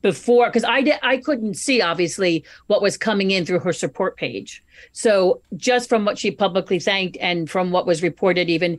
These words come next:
through some people saying, you know, "I gave three thousand or I gave,"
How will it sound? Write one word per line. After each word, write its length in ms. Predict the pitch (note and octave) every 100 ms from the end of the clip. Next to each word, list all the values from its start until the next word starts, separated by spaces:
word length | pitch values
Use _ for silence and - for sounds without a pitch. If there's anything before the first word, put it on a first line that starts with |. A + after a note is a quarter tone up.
| - - -
through 120 | G#3
some 240 | G3 G#3 F3+
people 320 | F3+ F3 E3+
saying, 360 | - F3 E3+ E3+
you 60 |
know, 120 | E3+
"I 80 | E3
gave 240 | D#3+ D#3+ D3+
three 200 | F3 D#3+
thousand 500 | E3 D#3 D#3 D#3+ D#3+
or 80 |
I 60 | D#3
gave," 160 | D#3+